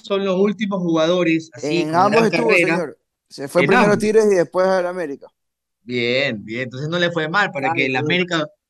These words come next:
Speaker 1: se lo haya llevado. Ojo, buena serie de Netflix, América versus América. Un poco de la historia, salen los ecuatorianos que han pasado por ahí.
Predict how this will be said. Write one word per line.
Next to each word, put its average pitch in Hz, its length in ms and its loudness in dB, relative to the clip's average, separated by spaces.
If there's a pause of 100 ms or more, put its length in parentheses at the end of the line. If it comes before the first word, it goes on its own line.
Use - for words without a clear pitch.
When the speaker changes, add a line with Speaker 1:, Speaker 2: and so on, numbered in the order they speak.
(260)
Speaker 1:
se - 200 -6
lo 156 80 2
haya 165 120 4
llevado. 151 460 2
Ojo, 180 320 4
buena 185 240 -2
serie 185 300 2
de 165 60 0
Netflix, 175 460 -6
América 165 500 -2
versus 151 300 -4
América. 139 540 -4 (380)
Un 151 140 -4
poco 175 220 2
de 156 60 4
la 139 80 2
historia, 160 580 2 (320)
salen 160 260 -6
los 156 100 -4
ecuatorianos 151 560 -2
que 160 60 -8
han 147 80 -8
pasado 147 360 -2
por 131 160 -6
ahí. 180 320 -4